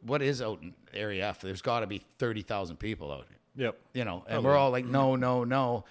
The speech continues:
Speaker 1: These nine people, well, five out of the nine vote.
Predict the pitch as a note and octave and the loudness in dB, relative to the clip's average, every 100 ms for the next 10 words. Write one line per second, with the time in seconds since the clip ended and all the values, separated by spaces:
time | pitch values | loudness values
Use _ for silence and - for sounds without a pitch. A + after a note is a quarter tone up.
0 | _ - A#2+ A2+ C3+ B2 B2+ C3 A#2 A#2+ | _ -6 -4 0 0 0 0 -2 0 -4
1 | A2+ _ _ - A2 F2+ D#2+ _ - A#2+ | -4 _ _ -2 0 0 -6 _ 2 4
2 | A2+ A#2 A2 G#2 G2+ G2+ G#2+ F#2+ G#2+ A2 | 6 4 2 0 0 0 -2 2 2 2